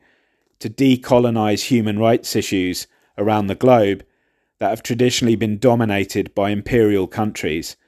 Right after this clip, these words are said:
and imperial interests. And finally, a study that conducts what we call an ethnography. It goes on an in-depth inquiry and investigation of internet discussions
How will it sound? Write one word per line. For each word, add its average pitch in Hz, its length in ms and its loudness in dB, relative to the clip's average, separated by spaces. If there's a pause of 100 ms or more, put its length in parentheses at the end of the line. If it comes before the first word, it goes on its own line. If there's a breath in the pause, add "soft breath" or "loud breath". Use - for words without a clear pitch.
(120)
and 95 100 -10
imperial 98 540 0
interests. - 720 -8 (1300 soft breath)
And 127 140 0
finally, 131 680 2 (380)
a 107 80 -6
study 110 640 0 (360)
that - 340 -4 (800)
conducts 127 540 0
what 110 180 2
we 110 100 -2
call 113 260 2
an 110 140 0
ethnography. 117 960 -2 (320)
It - 140 -14
goes 123 280 4
on 107 280 -2 (1000)
an 120 140 -14
in-depth 131 680 0
inquiry 110 640 2
and 101 100 -2
investigation 104 720 -4
of 95 120 -8
internet 117 480 -4
discussions 98 840 -4